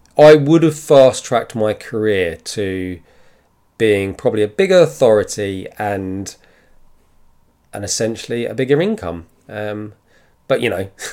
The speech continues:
<laughs> I've done all right. But that's my advice to younger self, and, and any of you guys that are starting on, starting on board now, you know, start thinking about your, who you best serve.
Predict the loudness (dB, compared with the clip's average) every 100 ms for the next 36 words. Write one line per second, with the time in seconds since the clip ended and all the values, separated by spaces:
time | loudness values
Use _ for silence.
0 | -18 -20 _ _ -12 -10 -10 -12 -16 -18
1 | -20 -20 _ -8 2 4 6 6 6 6
2 | 2 4 4 4 0 -2 0 2 2 2
3 | 4 4 2 -2 2 2 2 -2 -4 -2
4 | -2 -2 -6 -8 -12 -8 -6 -6 -6 -8
5 | -6 -4 -4 -6 -10 -10 -10 -12 _ -12
6 | -4 -4 -4 -8 -8 -8 -6 -6 -6 -8
7 | -8 -8 _ _ _ _ -8 -8 -8 -6
8 | -6 -6 -4 -2 -4